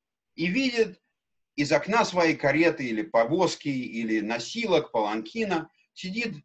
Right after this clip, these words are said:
женщина и строгает металлический брусок.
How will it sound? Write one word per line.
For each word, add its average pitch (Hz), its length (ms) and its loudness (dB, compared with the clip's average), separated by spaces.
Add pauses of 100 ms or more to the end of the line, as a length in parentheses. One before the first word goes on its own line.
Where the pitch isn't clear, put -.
(100)
женщина 147 680 0 (380)
и - 180 -4 (420)
строгает 180 840 4 (760)
металлический 160 800 2
брусок. 135 600 -2